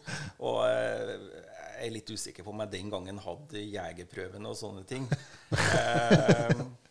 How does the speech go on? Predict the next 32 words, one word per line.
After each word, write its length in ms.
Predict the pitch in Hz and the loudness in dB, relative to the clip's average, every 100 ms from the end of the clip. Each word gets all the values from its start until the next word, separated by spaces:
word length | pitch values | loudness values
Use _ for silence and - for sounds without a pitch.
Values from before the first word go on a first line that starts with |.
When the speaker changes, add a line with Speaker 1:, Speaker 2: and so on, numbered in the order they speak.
| - - - 135 | -20 -16 -12 -2
Speaker 1:
men, 260 | 139 151 151 | 0 0 -4
men 260 | 156 156 | -6 -6
viderefortellingen 1500 | 156 147 175 170 107 107 107 107 110 - 123 - 110 113 117 | -10 -12 -4 -2 -2 0 0 0 -4 -10 -10 -6 -6 -6 -6
på 140 | - | -4
den 160 | 123 131 | -4 -4
historien, 720 | 135 135 135 107 117 - 190 | -4 -6 -6 -6 -2 -2 -2
Speaker 2:
Ja. 100 | 147 | -4
Speaker 1:
det 120 | 139 151 | -2 0
var 160 | 117 | 0
at, 180 | 110 - | 0 -2
eh, 220 | 127 123 | -2 -4
kvelden 320 | - 120 110 | -6 -8 -4
etter 400 | 139 - - 170 | -6 -6 -6 -4
så, 640 | 160 - 139 139 131 131 127 123 _ | -4 -4 -2 0 0 -2 -4 -10 _
så 580 | - - - - 151 135 | -16 -14 -12 -8 -6 -6
fikk 200 | - 131 | -8 -4
jeg 480 | 113 120 123 120 120 120 127 | 0 2 0 -2 -2 -6 -8
igjen 320 | 113 120 165 | -4 -2 0
beskjed 260 | 190 185 123 | -2 0 0
om 160 | 117 117 | 0 -2
at 160 | - | -2
jeg 80 | 123 | -4
må 80 | 120 | -2
ta 160 | 143 | 0
meg 240 | 107 95 135 | 2 2 -2
ut 100 | 143 | -4
med 140 | 170 | -4
den 160 | 165 143 | -2 -2
der 160 | 113 113 | -2 -2
gamle 280 | 214 107 107 | -4 -4 -4
Mauseren, 460 | 110 98 101 110 113 | -4 -6 -6 -6 -4
og, 360 | 110 113 110 | -2 -2 -4